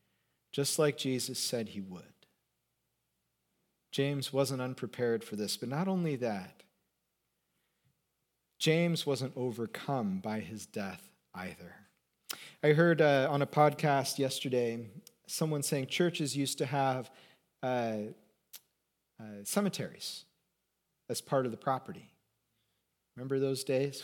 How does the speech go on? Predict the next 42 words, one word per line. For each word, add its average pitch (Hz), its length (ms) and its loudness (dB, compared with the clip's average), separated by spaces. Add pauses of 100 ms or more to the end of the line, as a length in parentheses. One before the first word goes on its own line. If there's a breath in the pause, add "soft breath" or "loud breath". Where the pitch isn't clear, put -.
<laughs> 123 100 -8
You 127 100 0
might 180 160 8
not 156 140 8
remember 147 300 8
those 127 200 2
days, 120 120 -2
'cause, 135 140 0
like, 147 140 8
a - 20 2
hundred 139 320 4
fifty 127 220 0
years 123 280 0
ago. 92 340 -6
None 143 180 0
of 127 100 0
us 120 160 -2
are 117 80 -4
that 113 220 -4
old. 92 180 -10 (760 loud breath)
But, 131 540 0 (760)
uh, 113 320 -6
probably 160 280 4
we've 135 140 0
at 139 60 0
least 131 260 -2
heard 151 220 6
of 131 120 0
'em. 143 220 -8 (100)
We 143 60 -2
might 151 180 6
even 139 240 2
know 151 240 6
of 147 120 2
some 135 300 -2
old 143 280 2
churches 147 520 -2
that 123 220 -2
are 120 80 -2
still 117 340 -6
like 120 300 -4
that. 139 260 -12